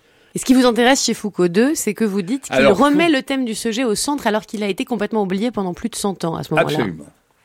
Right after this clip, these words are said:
Speaker 2: Absolument. Les, les conférences de Berkeley, il se trouve que le hasard a fait que j'étais prof à Berkeley à un moment, une des fois où, où il est venu, mais Berkeley qui a eu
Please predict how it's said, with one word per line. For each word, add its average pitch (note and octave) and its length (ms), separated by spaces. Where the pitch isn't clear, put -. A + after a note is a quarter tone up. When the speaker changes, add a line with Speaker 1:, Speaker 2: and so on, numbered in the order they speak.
Speaker 2:
Absolument. C3 720
Les, C3+ 300
les A2+ 160
conférences C3 580
de G2+ 120
Berkeley, A#2+ 640
il G#2 120
se - 160
trouve D3 360
que A2+ 60
le F#2+ 240
hasard G2+ 400
a F2+ 80
fait A#2+ 180
que G2+ 180
j'étais G2 360
prof G#2+ 320
à F#2+ 100
Berkeley F#2+ 380
à G2 80
un - 20
moment, F#2 340
une A#2+ 220
des G2 140
fois A2 260
où, F2 180
où F2+ 160
il F2+ 80
est E2+ 80
venu, E2+ 320
mais F#2 220
Berkeley A2 420
qui - 140
a F#2 100
eu G2+ 380